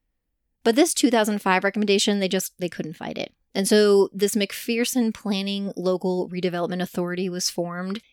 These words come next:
It was an entity that was, like, authorized by the Department of Defense. They were tasked with developing a plan for the site, and then they kind of officially purchased it for thirty million dollars.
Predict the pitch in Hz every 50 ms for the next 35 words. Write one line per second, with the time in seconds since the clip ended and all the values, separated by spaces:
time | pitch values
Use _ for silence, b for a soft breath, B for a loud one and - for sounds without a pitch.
0 | b b b 196 190 180 180 180 185 185 180 - 196 214 220 - - 233 214 214
1 | 226 220 196 190 156 160 170 - 175 - - 165 190 - 233 226 214 220 214 214
2 | 214 208 214 202 196 202 196 196 - - 196 196 196 196 202 - - 180 170 175
3 | 180 180 185 - - - _ _ _ _ - 175 - 190 190 190 196 208 180 185
4 | 185 185 180 180 - - - - 196 196 202 - - - 180 175 165 180 175 180
5 | 165 170 165 175 - 262 262 269 277 - - - 254 247 247 247 - - 220 240
6 | 240 - 254 233 226 170 190 196 196 196 196 185 - - 214 190 190 - - 180
7 | - - 190 185 - - 190 190 185 185 - - - 190 180 - 185 180 - -
8 | 180 175 170 - - - - 160 165 160 160 - _ _ - - - 175 170 160
9 | 170 165 156 - - _ - 170 165 156 156 160 160 160 160 160 _ _ - -
10 | - - - - - - - -